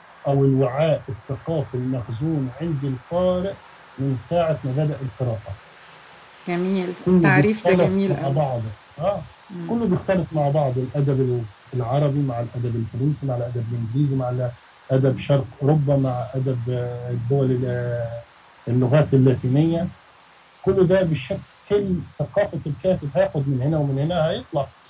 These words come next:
Speaker 1: في يعني مرة كنا نسمع إن هو واحد عاوز يتعلم الشعر في عصر الجاهلية، فبيقول: "أنا عاوز أتعلم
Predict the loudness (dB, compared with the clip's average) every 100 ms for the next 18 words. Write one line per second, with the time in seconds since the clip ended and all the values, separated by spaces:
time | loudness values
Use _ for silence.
0 | _ -6 0 4 4 4 2 2 2 2
1 | 0 -2 -2 -4 -2 0 0 2 2 2
2 | 0 0 0 0 -2 0 2 0 -2 -2
3 | -2 -2 -4 -6 -4 -4 -4 -4 -2 -2
4 | -2 -2 -4 -4 -4 -4 -4 -6 -6 -6
5 | -4 -6